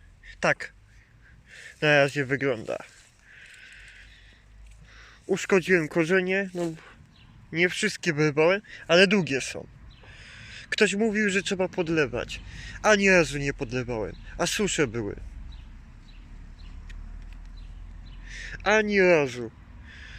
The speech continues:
W ogóle. Jak posadziłem ząbek, to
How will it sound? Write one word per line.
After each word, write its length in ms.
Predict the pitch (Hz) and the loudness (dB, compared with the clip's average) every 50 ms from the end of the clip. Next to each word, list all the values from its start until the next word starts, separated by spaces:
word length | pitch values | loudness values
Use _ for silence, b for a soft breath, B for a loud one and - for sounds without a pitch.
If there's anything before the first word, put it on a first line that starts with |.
| B B B B - | B B B B 0
W 40 | - | 4
ogóle. 500 | 190 208 175 170 156 139 123 123 117 117 - B B B B B | 4 4 4 4 0 0 2 0 0 -2 -6 B B B B B
Jak 200 | 196 220 214 - | 6 6 6 4
posadziłem 800 | - 214 208 - - 214 196 170 175 196 196 196 185 180 180 B B B B B B B B B B B B B B B B B B B - - - - - - | 0 -2 0 2 2 2 2 2 2 2 4 4 4 4 0 B B B B B B B B B B B B B B B B B B B -18 -18 -18 -16 -14 -10
ząbek, 680 | 160 151 - 196 202 190 180 165 185 185 175 - - B B B B B B B B B B B B B B B B B B B B B B | -4 0 2 4 4 4 4 4 4 4 4 2 -2 B B B B B B B B B B B B B B B B B B B B B B
to 300 | - 196 185 175 165 156 | 4 4 6 6 4 2